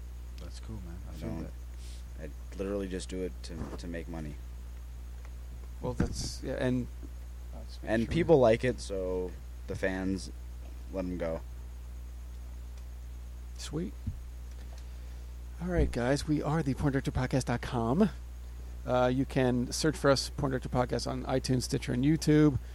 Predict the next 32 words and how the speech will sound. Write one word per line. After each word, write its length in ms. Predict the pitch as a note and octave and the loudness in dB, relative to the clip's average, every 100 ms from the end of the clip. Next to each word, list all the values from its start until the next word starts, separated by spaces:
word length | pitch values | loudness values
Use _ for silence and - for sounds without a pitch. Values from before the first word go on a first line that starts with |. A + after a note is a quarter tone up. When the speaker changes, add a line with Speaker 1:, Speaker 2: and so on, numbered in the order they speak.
| - - | -8 -4
Speaker 3:
There's 180 | A#2+ | -4
a 40 | B2+ | 2
donations 480 | C3 C#3 B2+ C#3 - | 4 4 2 0 6
button. 520 | C#3+ C#3 C#3 C3 B2 | 8 8 6 2 2
Uh, 360 | - B2 B2 - | 0 2 2 0
tell 180 | D#3+ D#3 | 6 6
a 60 | |
friend. 240 | - D3+ C3+ | 8 6 6
I 40 | |
say 140 | A#2 D#3+ | 6 4
this 160 | C3 | 8
all 140 | C#3+ C3 | 8 8
the 40 | |
time, 140 | C#3 | 6
but 80 | B2+ | 4
just 160 | C#3+ - | 2 4
tell, 240 | F3+ F3+ | 8 8
tell 260 | D3 E3+ D#3+ | 10 10 10
one 220 | E3+ G3+ | 8 4
friend 400 | - G#3 F3+ C3+ - - - - - | 2 2 2 0 -4 -10 -10 -12 -10
to 80 | - | -2
check 200 | - C#3+ | 2 4
out 120 | C#3 | 4
the 40 | - | 4
Porn 140 | C#3 | 2
Director 180 | C#3 - | 2 4
Podcast 460 | C#3 C3 B2+ A2+ - | 4 4 2 0 -2
because, 600 | A#2+ - C3+ C3 A#2+ - | -6 -2 0 0 -2 -4
uh, 180 | C#3 B2+ | -4 -2
we 160 | B2+ | -2
are 100 | B2+ | -2
growing, 500 | A2+ B2 C3 C3 C3 | 0 4 6 6 4